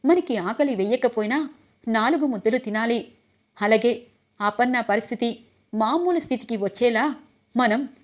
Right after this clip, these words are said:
ముందుకడుగు వెయ్యాలి. అపర్ణని మళ్ళీ మనం మన మధ్యకి తీసుకురావాలి. అపర్ణని మనం కాపాడుకోవాలి.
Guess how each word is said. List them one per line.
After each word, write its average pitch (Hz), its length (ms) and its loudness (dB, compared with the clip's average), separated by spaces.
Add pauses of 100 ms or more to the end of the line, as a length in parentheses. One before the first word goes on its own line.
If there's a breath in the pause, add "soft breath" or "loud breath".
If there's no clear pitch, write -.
(240)
ముందుకడుగు 247 520 0
వెయ్యాలి. 220 520 0 (480)
అపర్ణని 226 400 4
మళ్ళీ 208 260 0
మనం 240 340 -2 (380 loud breath)
మన 262 200 4
మధ్యకి 262 340 0
తీసుకురావాలి. 226 800 -2 (680)
అపర్ణని 240 380 2
మనం 240 220 0
కాపాడుకోవాలి. 226 920 0